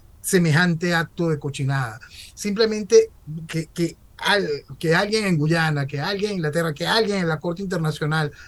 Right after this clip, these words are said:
mm, le-, levante ese laudo y que los estúpidos que tienen que defender por parte de Venezuela ese tipo de discusiones no simplemente digan, "¿Qué es esto, chico? Tú me estás trayendo esta basura, esta basura. Esto está comprobado que es algo absolutamente nulo, que es ilegal.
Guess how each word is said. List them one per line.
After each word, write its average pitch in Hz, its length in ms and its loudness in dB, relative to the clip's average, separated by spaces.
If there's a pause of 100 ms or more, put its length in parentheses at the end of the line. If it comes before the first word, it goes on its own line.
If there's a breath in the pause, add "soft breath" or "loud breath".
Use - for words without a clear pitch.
(440 loud breath)
mm, 160 340 2
le-, 151 480 -2 (100)
levante 190 520 4
ese 185 120 -2
laudo 156 400 2
y 208 140 -2
que 214 120 6
los 180 200 6
estúpidos 180 720 2
que 156 100 -8
tienen 170 220 -8
que 208 80 -4
defender 165 360 -4
por 185 160 -4
parte 196 280 -2
de 185 60 2
Venezuela 160 500 0 (340 loud breath)
ese 175 220 0
tipo 185 320 -2
de 180 80 2
discusiones 160 560 0 (240 loud breath)
no 202 160 4
simplemente 202 680 2
digan, 196 300 0 (240)
"¿Qué 196 80 0
es 180 80 2
esto, 143 220 -2
chico? 147 340 -10 (220)
Tú 170 80 -4
me 202 60 0
estás 202 180 -4
trayendo 202 260 0
esta 190 160 2
basura, 160 480 0 (800)
esta 143 180 0
basura. 190 540 0 (220)
Esto 170 140 -6
está 196 140 2
comprobado 185 640 6
que 180 80 -4
es 180 60 2
algo 185 220 0
absolutamente 175 680 -2
nulo, 175 300 2
que 151 100 -2
es 156 60 2
ilegal. 165 460 0